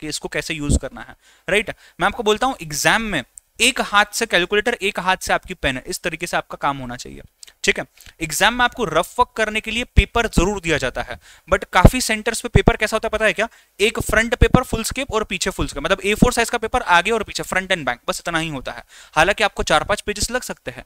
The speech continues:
आप अलग से supplement मांग जरूर सकते हो, but कुछ centers नहीं देते हैं। तो चाहिए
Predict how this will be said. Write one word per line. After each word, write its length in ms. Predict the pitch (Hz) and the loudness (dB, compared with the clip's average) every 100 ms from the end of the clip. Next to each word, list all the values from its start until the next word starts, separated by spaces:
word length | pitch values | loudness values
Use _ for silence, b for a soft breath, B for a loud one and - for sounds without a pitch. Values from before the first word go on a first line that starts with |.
| B B B | B B B
आप 240 | 190 - - | 2 2 0
अलग 200 | 170 190 | 0 0
से 140 | - | 0
supplement 520 | 262 - 190 196 254 269 | -2 -2 -4 -4 -2 4
मांग 220 | 254 277 | 6 6
जरूर 240 | 254 285 | 4 2
सकते 280 | - 226 - | 0 0 -4
हो, 180 | 143 123 b b | -4 -4 b b
but 140 | 190 208 | -2 -2
कुछ 180 | 254 - | -6 -2
centers 400 | 196 185 240 214 | -2 0 0 0
नहीं 260 | 180 214 | -2 0
देते 220 | 190 135 120 | 0 -2 -6
हैं। 140 | 120 - b b | -10 -18 b b
तो 80 | 202 - - | -2 -2 2
चाहिए 440 | 165 190 202 226 | 4 4 2 0